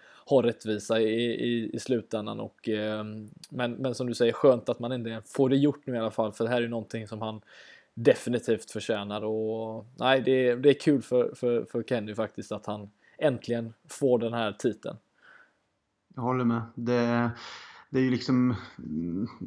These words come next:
Speaker 2: de åren som har gått sedan Hillsborough, men, och även, man ska även se liksom vad han gjorde för fotbollen såklart på plan, där han vann och liksom, där han hjälpte Liverpool att fortsätta vara också liksom, eh,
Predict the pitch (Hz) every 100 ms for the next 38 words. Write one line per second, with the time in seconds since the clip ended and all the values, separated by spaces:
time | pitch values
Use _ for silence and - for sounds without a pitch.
0 | 87 71 - 82 80 - 139 143 131 127
1 | 127 123 120 117 - 123 120 117 117 117
2 | 117 120 120 127 123 85 90 139 123 131
3 | 123 135 123 120 - 123 117 127 120 117
4 | 117 117 110 - 131 123 117 113 123 123
5 | 113 - 123 135 - 123 110 110 120 117
6 | 113 113 123 117 117 113 117 113 113 113
7 | 113 120 120 117 113 - 113 113 104 -
8 | 120 117 131 123 107 107 113 113 110 107
9 | - - 120 123 - 104 120 120 113 110